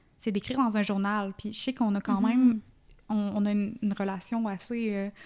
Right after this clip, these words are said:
Speaker 1: similaire avec nos journaux. <laughs> C'est pas le même, mais on, on
Speaker 2: Non.
Speaker 1: les aime les
Speaker 2: <laughs>
Speaker 1: deux. Mais justement, tu sais, c'est une belle, euh,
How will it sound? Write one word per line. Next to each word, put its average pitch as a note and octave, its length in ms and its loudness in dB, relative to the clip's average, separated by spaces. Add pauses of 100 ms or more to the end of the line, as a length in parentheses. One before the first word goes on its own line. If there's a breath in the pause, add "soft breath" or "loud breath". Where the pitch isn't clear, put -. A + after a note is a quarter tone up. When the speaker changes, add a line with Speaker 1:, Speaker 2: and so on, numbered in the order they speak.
(340 loud breath)
Speaker 1:
similaire A3+ 520 2
avec G#3+ 180 0
nos B3 140 8
journaux. A#3 320 4 (160 loud breath)
<laughs> B3+ 120 8
C'est B3 140 2
pas B3 160 6
le B3+ 60 8
même, A#3+ 300 8
mais B3 120 6
on, G#3 180 4
on A3 140 6
Speaker 2:
Non. G3+ 80 4
Speaker 1:
les A3 160 2
aime B3 100 8
les A#3+ 200 8
Speaker 2:
<laughs> - 0 -
Speaker 1:
deux. A#3+ 240 4 (440 loud breath)
Mais G#3+ 140 4
justement, A3+ 680 4
tu - 100 -2
sais, C#4+ 80 -4
c'est - 140 -2
une G3+ 160 6
belle, C4+ 320 4
euh, F#3 380 2